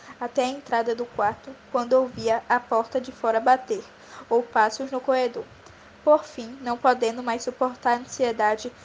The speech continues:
resolveu sair à sua procura. Mas Manuel José, que se estendeu até tarde da noite,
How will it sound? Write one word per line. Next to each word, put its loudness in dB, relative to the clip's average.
resolveu 0
sair 0
à -4
sua -2
procura. -4
Mas 4
Manuel -4
José, -4
que -10
se -10
estendeu -2
até 0
tarde 0
da -2
noite, -10